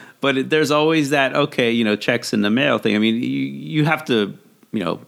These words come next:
heavily negotiate and lawyer that one, like, where I think if you're gonna do a trade, you pretty much have to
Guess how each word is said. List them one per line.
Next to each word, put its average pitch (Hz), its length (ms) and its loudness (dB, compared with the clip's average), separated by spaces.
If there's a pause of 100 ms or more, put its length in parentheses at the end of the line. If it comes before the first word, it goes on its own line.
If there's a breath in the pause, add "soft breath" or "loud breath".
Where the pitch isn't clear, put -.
(180)
heavily 120 680 0
negotiate 110 580 0
and 104 80 0
lawyer 101 400 0
that 87 240 0
one, 87 240 0
like, 87 240 0
where 90 320 2 (320 loud breath)
I 127 100 0
think 143 360 -2 (160)
if 131 160 0
you're 123 100 2
gonna 120 180 2
do 110 240 2
a 101 60 2
trade, 101 480 0
you 113 220 -2
pretty 117 240 -2
much 107 220 -2
have 113 320 -4
to 95 300 -2